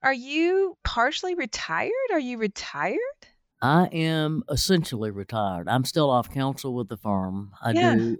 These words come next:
Speaker 2: a lot of consulting with the firm and work primarily with the younger lawyers and associates. And if somebody needs a senior lawyer to go sit in the courtroom with them,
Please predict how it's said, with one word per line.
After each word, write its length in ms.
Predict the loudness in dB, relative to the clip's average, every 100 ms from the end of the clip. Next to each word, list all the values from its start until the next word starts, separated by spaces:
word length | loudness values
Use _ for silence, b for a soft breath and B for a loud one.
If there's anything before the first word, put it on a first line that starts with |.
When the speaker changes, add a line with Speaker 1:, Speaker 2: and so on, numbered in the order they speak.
| -4
Speaker 2:
a 80 | -2
lot 220 | 0 0
of 100 | -2
consulting 680 | -2 -2 0 -2 0 -2 -2
with 200 | -4 -8
the 100 | -12
firm 640 | -4 -2 0 0 -2 -4 -8 -14 B B B B B B _ 2
and 680 | 4 4 0 -2 -2 -2 -2
work 380 | 2 4 4 0
primarily 640 | 2 2 2 0 -2 0
with 480 | -2 -2 0 -2 -4 _ -4
the 120 | 0
younger 380 | 2 0 0 -2
lawyers 800 | -4 -4 -4 -2 -2 -2 -4 -6 -2
and 680 | 0 2 2 2 -2 -4 -4
associates. 920 | -2 2 4 2 -2 -10 -12 -12 -14 -6
And 440 | -2 0 0 -2 -2 0
if 380 | 0 0 -6 -2
somebody 520 | 2 4 2 2 -2
needs 440 | -2 0 -2 -2
a 80 | -4
senior 400 | 0 0 2 0
lawyer 420 | -2 -2 0 0
to 80 | 0
go 180 | -2 -2
sit 240 | 0 -2
in 80 | 0
the 60 | -2
courtroom 960 | 0 -2 0 0 0 0 -2 -4 -4 0
with 220 | 0 2
them, 440 | 0 0 -2 -4